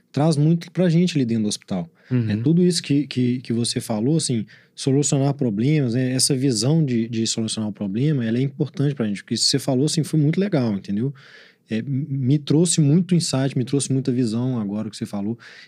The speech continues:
Speaker 1: E essa questão também do fazer o a mais ali, né? Fazer o que não é,
Speaker 2: Certeza.
Speaker 1: "Ah, eu sou designado pra fazer só isso", né?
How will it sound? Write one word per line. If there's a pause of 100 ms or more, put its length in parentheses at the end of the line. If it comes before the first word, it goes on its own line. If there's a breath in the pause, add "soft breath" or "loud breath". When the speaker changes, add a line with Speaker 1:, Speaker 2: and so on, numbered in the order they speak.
Speaker 1:
E
essa
questão
também
do
fazer
o
a
mais
ali,
né?
Fazer
o
que
não
é,
Speaker 2:
Certeza.
Speaker 1:
"Ah,
eu
sou
designado
pra
fazer
só
isso",
né?